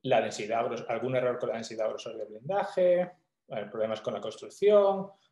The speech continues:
o, eh, mala construcción en algún área, error de cálculo, y esto vuelve al punto de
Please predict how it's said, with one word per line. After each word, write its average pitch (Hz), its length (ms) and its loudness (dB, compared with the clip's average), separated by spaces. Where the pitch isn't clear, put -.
o, 107 200 2
eh, 104 600 -4
mala 104 200 -8
construcción 170 600 -2
en 147 100 -2
algún 120 260 -6
área, 175 560 0
error 120 320 0
de 113 100 -8
cálculo, 175 840 4
y 139 80 -2
esto 143 200 4
vuelve 139 200 6
al 120 100 0
punto 139 300 -2
de 113 220 -4